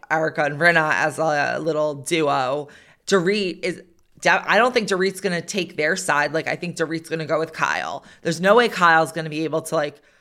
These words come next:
be buddy-buddy with Rinna or, like, even, like, align with her safely. Um, so, I mean, maybe Kyle will leave the show like she had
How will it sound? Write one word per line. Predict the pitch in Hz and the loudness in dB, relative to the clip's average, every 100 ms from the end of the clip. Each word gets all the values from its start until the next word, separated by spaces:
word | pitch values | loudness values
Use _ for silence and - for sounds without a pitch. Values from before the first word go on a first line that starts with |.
| _ _ _ _ - | _ _ _ _ -8
be | 185 | -6
buddy-buddy | 160 170 165 170 165 160 165 | 2 4 4 4 2 4 0
with | 151 143 | -2 2
Rinna | 170 160 156 139 | 2 4 2 0
or, | 143 156 | -2 -4
like, | 151 - | -6 -8
even, | 175 175 | -10 -8
like, | 156 - | -10 -8
align | 143 147 165 | 0 2 2
with | 165 156 | -2 -6
her | 160 143 | -6 -6
safely. | - 143 165 - 107 101 147 - _ _ _ - | -6 -10 -10 -14 -14 -14 -16 -18 _ _ _ -2
Um, | 160 156 151 147 143 _ _ - - - | 0 2 -2 -8 -18 _ _ -18 -18 -14
so, | - 202 165 156 - | -2 4 6 6 4
I | |
mean, | 202 220 | 2 0
maybe | 190 202 277 | -2 -2 -2
Kyle | 302 226 240 240 | 2 6 6 6
will | 196 233 330 | 6 4 4
leave | 196 147 | -4 -6
the | 156 | -4
show | - 139 117 | 0 0 0
like | 131 143 | -6 -8
she | - 156 | -8 -8
had | 135 | -10